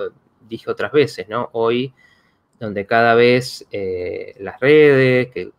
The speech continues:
que tienen muchas cosas buenas, porque por un lado permiten mostrar la creatividad de las personas en lo que sea que hagan, hablando un tema, enseñando algo,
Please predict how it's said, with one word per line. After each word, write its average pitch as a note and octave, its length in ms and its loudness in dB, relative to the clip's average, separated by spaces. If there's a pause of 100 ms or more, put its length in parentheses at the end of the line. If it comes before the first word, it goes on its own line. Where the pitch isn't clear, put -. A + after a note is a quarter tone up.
que - 60 -18
tienen B2+ 260 -4
muchas A2+ 260 -10
cosas G#2 280 -12
buenas, A2+ 600 -6 (180)
porque F2+ 180 -20
por F#2+ 160 -12
un G2+ 100 -10
lado A2 280 -4
permiten G2 420 -10
mostrar G2+ 340 -6
la G2 120 -6
creatividad G2 580 -2
de A#2 80 4
las G2 140 -4
personas G#2+ 580 -2
en F#2 80 -12
lo F2+ 100 -12
que F#2+ 80 -8
sea A#2+ 200 -4
que G#2 120 -6
hagan, F#2+ 300 -2
hablando G#2 320 -4
un G2 120 -10
tema, G#2 580 -2 (500)
enseñando G#2 720 -2
algo, G#2 720 2